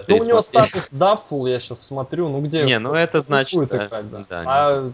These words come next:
Speaker 1: Мюррей точно не будет играть.
Speaker 2: Ну, Фил и Фолс весьма неплохо смотрится на позиции квотербека. Опять он будет сегодня, насколько я
Speaker 1: Да,
Speaker 2: понимаю,
Speaker 1: послед-, ну,
Speaker 2: играть. Вик еще
Speaker 1: последний
Speaker 2: не готов.
Speaker 1: составит его, да. Вик еще не готов.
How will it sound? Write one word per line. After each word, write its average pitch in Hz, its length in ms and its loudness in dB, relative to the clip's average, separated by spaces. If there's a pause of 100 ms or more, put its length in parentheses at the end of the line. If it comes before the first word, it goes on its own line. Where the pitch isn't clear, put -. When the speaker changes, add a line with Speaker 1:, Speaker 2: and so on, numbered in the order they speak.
Speaker 1:
Мюррей 143 320 -2
точно 117 360 -8
не 110 100 -14
будет 120 240 -14
играть. 127 180 -10 (1000)
Speaker 2:
Ну, 151 280 2
Фил 160 300 2
и 123 60 2
Фолс 127 540 0
весьма 113 340 -2
неплохо 117 440 -4
смотрится 101 640 -4
на 92 80 -6
позиции 92 540 -6
квотербека. 95 680 -2
Опять 113 340 2
он 117 160 0
будет 95 220 -4
сегодня, 92 420 -4
насколько 90 400 -6
я 87 40 -2
Speaker 1:
Да, - 60 -20
Speaker 2:
понимаю, 90 540 0
Speaker 1:
послед-, 135 340 -2 (160)
ну, 151 100 -2
Speaker 2:
играть. 127 220 2
Вик - 100 -20
еще 147 60 0
Speaker 1:
последний 180 420 -2
Speaker 2:
не 107 100 -4
готов. 101 200 0
Speaker 1:
составит - 640 -4
его, 120 140 -6
да. 113 220 -6
Вик 139 220 -2
еще - 160 -8
не 120 80 -4
готов. 117 320 -2